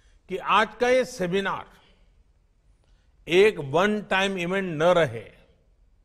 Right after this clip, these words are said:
बल्कि आगे भी ऐसे आयोजन होते रहें। इंडस्ट्री और सरकार के बीच लगातार विचार विमर्श और फीडबैक की स्वाभाविक कल्चर बननी चाहिए।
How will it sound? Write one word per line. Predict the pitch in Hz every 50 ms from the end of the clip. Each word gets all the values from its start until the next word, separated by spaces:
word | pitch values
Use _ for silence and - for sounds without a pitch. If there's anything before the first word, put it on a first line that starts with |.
| _ _ _ _ _ _ _ _ -
बल्कि | 101 101 131 147 165 160 - 202 208 214 233 226 - - _ _ _ _ _ _ _ _ _ _ _ _ -
आगे | 143 160 165 170 175 170 175 185 185 170
भी | 139 135 170 202 220 226
ऐसे | 220 - 139 151 156 165 - - 180 185 190
आयोजन | 185 - 131 131 131 139 147 151 151 180 185 165
होते | 117 - 143 160 156 - 185 156 135
रहें। | 117 107 92 87 95 85 - _ _ _ _ _ _ _ _ _ _ _ _ _ _ _ _ _ _ _ _ _ _ _ _ _ _ -
इंडस्ट्री | 143 160 185 190 208 202 - - - 202 220 226 226
और | 220 208 185
सरकार | 143 - 156 160 165 139 - 175 175 180
के | 165 143 147 135
बीच | 135 160 190 196 139 - - - - - - _ _ _ _ _ _ _ _ _ _ _ _ _ _ _ _ _ _ _ _ _ _ _ _ 117
लगातार | 120 131 147 143 160 165 165 170 - 180 180 185 190 185 170
विचार | 143 127 143 135 - 180 165 170 170 165
विमर्श | 156 156 165 170 170 170 175 180 185 180 - - - - - - - _ _ _ _ _ _ _ _ _ _ _ _ _ _ _ _ _ _ - -
और | 143 160 180 190 202 196 - - - - _ _ _ -
फीडबैक | - 196 185 180 196 220 220 214 220 -
की | 240 226 202
स्वाभाविक | - - - 175 165 170 175 147 123 185 220 247 262 233 -
कल्चर | - 196 175 156 - 185
बननी | 160 143 143 139 139 135 120
चाहिए। | - 120 104 92 82 82 76 _